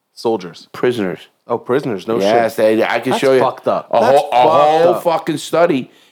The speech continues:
Speaker 2: in Atlanta. I
Speaker 1: 'Cause
Speaker 2: was
Speaker 1: why?
Speaker 2: reading
Speaker 1: There
Speaker 2: just
Speaker 1: any
Speaker 2: about
Speaker 1: less
Speaker 2: it.
Speaker 1: people than the fucking people?
Speaker 2: Exactly, yeah, I might agree, agree, hundred percent. But they have a whole thing, an article about how they did it in Atlanta. You know, back in the day,
Speaker 1: Yeah.
Speaker 2: how they took prisoners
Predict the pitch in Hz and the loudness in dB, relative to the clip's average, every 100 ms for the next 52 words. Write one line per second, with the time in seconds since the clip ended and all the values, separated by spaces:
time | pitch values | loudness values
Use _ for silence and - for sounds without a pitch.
0 | _ 131 131 120 123 147 185 95 80 113 | _ -4 -2 0 0 0 -2 -2 0 0
1 | 120 180 - 135 147 156 156 147 120 170 | 2 2 2 0 0 0 2 2 2 0
2 | 165 165 147 139 135 151 151 135 160 196 | 0 -2 0 0 0 -2 -2 -4 -4 0
3 | - 107 87 95 78 - 95 98 82 82 | -2 -2 -4 -4 -4 -4 -2 0 0 0
4 | 92 87 87 82 85 - 92 85 82 101 | 0 -2 -4 -4 -4 -4 -4 -2 -4 -6
5 | - _ _ _ - 98 82 95 104 95 | -12 _ _ _ -4 -4 -4 -4 -4 -4
6 | 117 131 139 131 143 131 135 139 - 107 | -2 0 0 2 0 0 -2 0 0 0
7 | 107 139 - 95 87 76 90 87 - 101 | 2 2 0 -4 -4 -2 -4 -6 -4 -2
8 | 104 98 117 120 127 127 131 214 190 - | -2 -2 -2 0 0 0 0 -2 -4 -10
9 | _ _ _ - 135 104 95 92 95 90 | _ _ _ -4 -2 -2 -4 -6 -8 -6
10 | 90 143 113 95 98 95 95 92 - - | -2 -2 0 -2 -2 -2 -2 -4 -10 -6
11 | 123 151 127 98 92 | -2 -2 -2 -6 -6